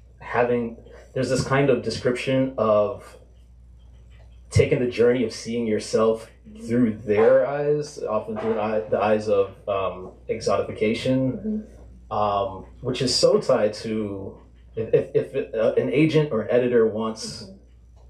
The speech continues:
Speaker 1: to hear about or learn about an, the immigrant, ex-, the, <laughs> you know, an
Speaker 2: Mm-hmm.
Speaker 1: immigrant experience, how do you, how do you not see how that's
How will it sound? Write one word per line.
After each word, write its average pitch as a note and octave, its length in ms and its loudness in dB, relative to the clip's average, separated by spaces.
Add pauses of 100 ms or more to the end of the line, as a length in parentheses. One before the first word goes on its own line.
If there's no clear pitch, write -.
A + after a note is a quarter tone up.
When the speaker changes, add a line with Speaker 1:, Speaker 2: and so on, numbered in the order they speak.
(200)
Speaker 1:
to B2 100 2
hear A#2+ 260 4
about A2 260 2
or A2 120 -6
learn A2 220 -4
about G#2 440 -2
an, G#2+ 180 -8 (340)
the G#2+ 180 0
immigrant, A#2 420 0
ex-, - 200 -8
the, C3 320 4
<laughs> - 20 8
you D#3 300 4
know, A#2 200 -6 (260)
an A#2+ 220 -6
Speaker 2:
Mm-hmm. G2+ 220 -10
Speaker 1:
immigrant B2 340 -2
experience, A#2+ 800 -6 (340)
how B2 160 4
do B2 100 2
you, A2+ 340 0
how B2 100 2
do B2 80 2
you A#2+ 80 2
not A2 240 -4
see G2 160 -6
how G2 180 -2
that's - 520 -8